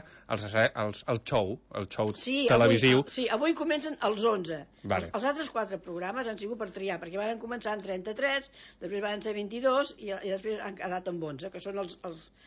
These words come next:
Speaker 2: la companyia, la companyia de, de, de, de, de Terra Baixa, eh, que
Speaker 1: Mhm.
Speaker 2: se diu. I avui comencen els assajos.
Speaker 1: Molt bé.
Speaker 2: Ja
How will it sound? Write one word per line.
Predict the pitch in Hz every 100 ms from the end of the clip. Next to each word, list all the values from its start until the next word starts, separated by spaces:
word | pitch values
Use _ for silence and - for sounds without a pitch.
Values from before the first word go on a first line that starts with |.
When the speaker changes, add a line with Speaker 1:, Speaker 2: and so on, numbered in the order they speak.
| - -
Speaker 2:
la | 208
companyia, | 302 262 262 240 190 160 175
la | 190
companyia | 226 233 285 277
de, | 254 214 202
de, | 208
de, | 190 190 190
de, | 180 185 185 - -
de | -
Terra | 185 226 208
Baixa, | 196 170 147 160 139
eh, | 208
que | 208
Speaker 1:
Mhm. | 151
Speaker 2:
se |
diu. | 151 277 - - -
I | 202
avui | 247 285
comencen | 277 262 247
els | 226 214
assajos. | 208 180 147 156 202 - _ _
Speaker 1:
Molt | 104 95
bé. | 87
Speaker 2:
Ja | 143